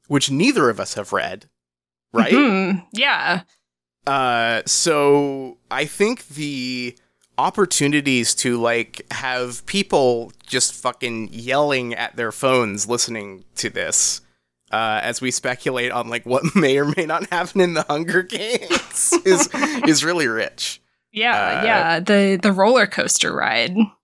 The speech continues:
Speaker 1: Yeah, this is gonna be a new one. Uh, w-, w-, no, no, uh, no prior experience from either of us on this one for once, which is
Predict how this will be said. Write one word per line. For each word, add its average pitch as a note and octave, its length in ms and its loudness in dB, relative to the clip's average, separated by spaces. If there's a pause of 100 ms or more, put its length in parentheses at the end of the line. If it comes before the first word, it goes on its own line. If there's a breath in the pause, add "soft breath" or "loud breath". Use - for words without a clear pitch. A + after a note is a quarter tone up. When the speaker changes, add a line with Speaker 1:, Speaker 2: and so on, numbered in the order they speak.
(720)
Speaker 1:
Yeah, C3 400 -2
this B2+ 140 -2
is F#3 80 0
gonna B3+ 160 0
be B3 160 4
a A3 40 4
new G#3 180 4
one. G#2+ 260 0
Uh, B2 220 0
w-, C3+ 320 -4
w-, C3 240 -8
no, F3+ 480 4
no, F#3 580 2
uh, D3+ 560 4
no D#3+ 160 0
prior D#3+ 400 -4
experience C3+ 920 0
from B2 260 -2
either C3 300 2
of G2+ 100 -4
us - 340 -2
on G2+ 260 -2
this - 200 -2
one F#2 220 -4
for G#2 180 0
once, - 420 -4
which A#2 300 -4
is G#2 540 -2